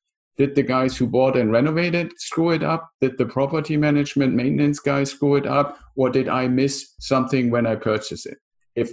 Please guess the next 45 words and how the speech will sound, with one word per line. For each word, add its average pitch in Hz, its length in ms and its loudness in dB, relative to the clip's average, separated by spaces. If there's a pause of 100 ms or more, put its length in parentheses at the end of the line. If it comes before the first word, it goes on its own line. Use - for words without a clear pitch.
everything 170 480 0
is 147 140 -2
under 135 320 0
the 123 140 -2
same 135 360 0
roof, 127 300 2
which 101 180 -4
is 110 140 -2
our 107 260 2
strategy, 131 760 -4 (340)
then 135 440 2 (180)
they 139 140 2
would 220 220 -4
be 156 160 0
really, 131 480 2
uh, 113 220 -2
excuse 131 440 -4
my 117 160 2
French, 143 340 -2
but 110 160 2
they 127 140 4
would 180 260 -2
be 113 140 0
stupid - 480 -4 (680)
if 131 160 2
they 139 160 2
don't 180 240 2
renovate 131 480 2
it 117 160 0
well, 117 200 2
because 135 540 -2
when 127 280 0
you 123 120 0
buy 156 280 0
it 113 200 0
as 117 220 -2
the 104 140 -2
owner, 143 280 2
when 110 180 2
we 143 140 0
help 139 260 -2
you 143 100 0
to 131 140 -4
buy 180 240 -2
it, - 180 -6